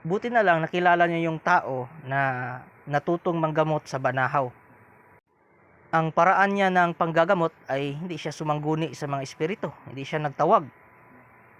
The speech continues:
At yun pa yung tunay na nakakapagpapagaling. Kaya mga migs, hindi lahat ng nakikita nating milagro kuno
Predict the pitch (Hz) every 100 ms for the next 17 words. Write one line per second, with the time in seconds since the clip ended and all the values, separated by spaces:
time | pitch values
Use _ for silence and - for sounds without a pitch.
0 | _ _ - - 139 135 - _ _ -
1 | 190 190 190 185 175 139 - - - 180
2 | 185 190 151 - 147 147 143 143 160 156
3 | - 147 - 151 147 143 135 139 143 123
4 | _ _ _ _ _ _ _ _ _ _
5 | _ _ - 160 160 160 196 190 151 143
6 | - 160 180 175 180 185 165 165 160 160
7 | 170 165 160 156 156 160 151 151 151 156
8 | 160 160 160 - 156 160